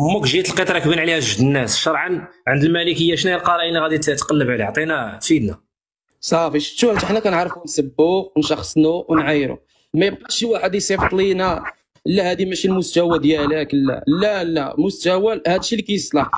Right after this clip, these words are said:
Speaker 2: باش حتى واحد ما غيبقى يزعم يطلع ويبقى يخسر في الهضره، لان الاحترام ما كينفعش. غطلع غتقول غبي، غنقول لك الغبي هو النبي ديالك. غادي تقول، آه، البعره، غنقول لك فرج امك، وهكذا.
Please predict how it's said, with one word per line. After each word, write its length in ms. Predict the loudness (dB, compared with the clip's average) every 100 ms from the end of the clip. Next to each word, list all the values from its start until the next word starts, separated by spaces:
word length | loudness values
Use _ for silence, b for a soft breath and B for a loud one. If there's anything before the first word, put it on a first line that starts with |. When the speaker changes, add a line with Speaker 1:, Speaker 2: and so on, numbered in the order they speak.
| B -2
Speaker 2:
باش 180 | 0
حتى 100 | 2
واحد 280 | 2 2 0
ما 120 | 0
غيبقى 300 | 0 -2 -4
يزعم 320 | -4 -2 0 0
يطلع 420 | -2 -2 -2 -6 _
ويبقى 260 | 0 2 0
يخسر 360 | 0 -2 -2
في 60 | 0
الهضره، 440 | 0 0 -2 -2 0
لان 280 | 0 0 -2
الاحترام 600 | -4 -2 0 2 0 -2
ما 60 |
كينفعش. 460 | -2 -2 0 -2 -4 _ -2
غطلع 480 | 0 0 0 0 2
غتقول 280 | 0 0 0
غبي، 320 | 0 0 0
غنقول 360 | 0 0 0 0
لك 140 | 0
الغبي 460 | 0 0 0 2 2
هو 240 | 2 0
النبي 280 | -2 -2 -4
ديالك. 360 | -2 -2 -4 -10 _ _
غادي 260 | 0 0 0
تقول، 320 | 0 0 0
آه، 640 | 0 0 0 -2 -2 -4 -6 _
البعره، 520 | -2 0 0 0 0 0
غنقول 260 | 0 -2
لك 120 | -2
فرج 280 | 0 0 0
امك، 280 | -2 -2 0
وهكذا. 640 | 0 0 0 0 0 -2